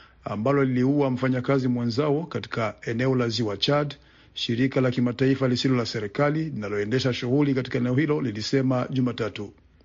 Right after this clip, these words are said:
Polisi nchini Guinea Bissau wamekamata shehena ya zaidi ya tani mbili na nusu za cocaine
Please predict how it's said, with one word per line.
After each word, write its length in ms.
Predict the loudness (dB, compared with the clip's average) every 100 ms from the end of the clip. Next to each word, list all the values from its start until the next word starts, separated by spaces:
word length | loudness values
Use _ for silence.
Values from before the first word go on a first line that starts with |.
| _ -20 _ -20 -20 _
Polisi 400 | 0 2 2 0
nchini 280 | 2 2 2
Guinea 280 | 2 2 2
Bissau 460 | 0 2 2 2 2
wamekamata 680 | 2 2 2 2 0 0 0
shehena 600 | -2 0 0 2 2 2
ya 160 | 0
zaidi 320 | 2 2 4
ya 120 | 0 0
tani 440 | 0 0 2 2
mbili 240 | 2 0
na 120 | -2 -2
nusu 320 | -4 -2 0
za 160 | 0 0
cocaine 500 | -2 -2 -2 -2